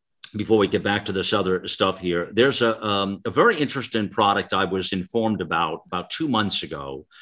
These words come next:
and I started taking it 'cause I, I, I just got some real insight in this, and it was like, wow. It's called A C eleven, and the, the, the, uh, ingredients of A C eleven come from the Amazon rainforest, actually.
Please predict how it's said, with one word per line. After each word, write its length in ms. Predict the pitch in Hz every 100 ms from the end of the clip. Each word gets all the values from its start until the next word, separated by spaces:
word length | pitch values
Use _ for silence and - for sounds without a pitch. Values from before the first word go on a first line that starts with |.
| - - -
and 120 | 98
I 120 | 104
started 380 | 107 - 123 135
taking 320 | 127 117 87
it 140 | 87 -
'cause 220 | 107 90
I, 240 | 98 90 - -
I, 240 | 98 95 - _ _ _ -
I 100 | 98
just 400 | 92 117 - -
got 220 | 123 110
some 260 | - 104 95
real 340 | 113 110 101 113
insight 480 | 110 - 95 87
in 160 | 101 104
this, 420 | 82 76 - - -
and 160 | 95
it 80 | 95
was 280 | 95 90 -
like, 200 | 92 78
wow. 560 | 78 80 92 71 65 64 - -
It's 140 | - -
called 260 | 139 120 127
A 160 | 135
C 240 | 139 - 127
eleven, 540 | 107 104 78 67 57 _ - - -
and 180 | 95 101
the, 100 | 98
the, 300 | 90 104 - 90
the, 280 | 95 92
uh, 60 | 92
ingredients 540 | 92 98 113 135 110 -
of 60 |
A 100 | 107
C 180 | 107 113
eleven 300 | 101 98 98
come 220 | - 117
from 160 | 110 95
the 140 | 90
Amazon 680 | 95 104 95 87 76 67 67 - - _
rainforest, 580 | 90 101 92 80 76 -
actually. 600 | 87 90 87 67 64 67